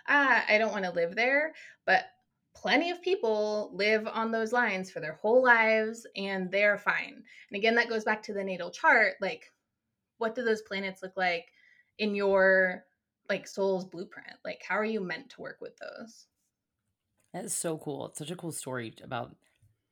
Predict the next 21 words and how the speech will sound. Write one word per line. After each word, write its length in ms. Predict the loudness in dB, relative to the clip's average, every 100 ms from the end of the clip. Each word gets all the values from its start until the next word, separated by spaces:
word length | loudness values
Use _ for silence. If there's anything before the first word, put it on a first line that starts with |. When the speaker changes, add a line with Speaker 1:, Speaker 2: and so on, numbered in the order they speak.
| -4
Speaker 2:
like 220 | -4 -4
you 100 | -10
said, 240 | -8 -6 -4
the 220 | -6 -4
energy 680 | -4 -2 -4 -4 -4 -4 -6
and 140 | -6 -4
what 140 | -4
you're 140 | -4 -6
seeking. 720 | -4 -6 -8 -8 -8 -8 -10 _ _
That's 220 | -2 -2 0
really 160 | -2
what 140 | -2 -6
this 100 | -8
is 160 | -10 -12 _ -14
helping 300 | -8 -6 -6
you 100 | -8
do, 200 | -8 -8
is 200 | -6 -6
more 200 | -6 -4
of, 100 | -6
Speaker 1:
Mm-hmm. 100 | -8